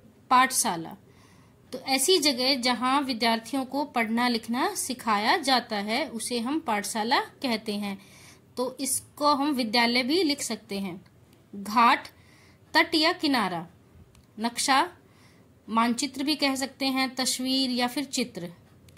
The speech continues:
चुटियाँ, सिर के गुथे हुए बाल या फिर शिखा। अब हम अगले पेज पर चलते हैं। प्रश्न चार, हमारे देश का क्या नाम है?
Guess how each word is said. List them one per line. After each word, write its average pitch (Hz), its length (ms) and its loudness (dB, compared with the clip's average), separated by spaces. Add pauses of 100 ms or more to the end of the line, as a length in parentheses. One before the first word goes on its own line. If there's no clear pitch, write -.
(360)
चुटियाँ, 247 460 -2 (420)
सिर 359 360 2
के 254 300 -2
गुथे 254 380 -4
हुए 262 240 -2
बाल 226 420 -2 (600)
या 240 160 0
फिर 359 200 -2
शिखा। - 540 -4 (1000)
अब 269 120 2
हम 311 500 -2
अगले 277 220 2
पेज 233 260 0
पर 214 120 -6
चलते 190 360 -10
हैं। 190 200 -12 (880)
प्रश्न 339 380 2
चार, 294 380 4 (280)
हमारे 269 440 4
देश 262 380 0
का 262 260 4
क्या 285 300 2
नाम 202 300 -2
है? 190 260 -8